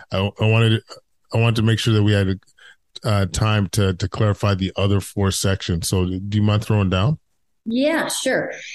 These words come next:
Speaker 2: So as I said, kind of think of yourself as a vehicle. If you're gonna get on the road, get out there in the world, you're gonna have to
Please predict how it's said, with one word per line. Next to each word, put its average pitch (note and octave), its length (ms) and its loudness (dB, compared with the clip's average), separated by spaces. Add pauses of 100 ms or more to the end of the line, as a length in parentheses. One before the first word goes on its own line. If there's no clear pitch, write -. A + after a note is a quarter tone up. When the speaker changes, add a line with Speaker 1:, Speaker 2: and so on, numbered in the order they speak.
Speaker 2:
So A3 500 0
as - 220 0
I C4 60 2
said, A#3+ 380 -2
kind A3+ 140 -2
of G#3+ 80 -4
think A#3 140 -2
of A3+ 100 0
yourself G3 300 -2
as F#3 100 -2
a F3 100 0
vehicle. G3+ 680 0
If - 60 -10
you're F#3+ 100 -6
gonna G3 180 -2
get G3+ 140 -2
on F#3+ 100 0
the F3+ 80 0
road, F#3+ 280 0
get F3 120 0
out F3+ 220 0
there G3 160 0
in F#3 80 0
the F3+ 100 0
world, F#3 340 -2
you're F3+ 120 -4
gonna F3+ 160 -6
have E3+ 240 -6
to E3+ 300 -2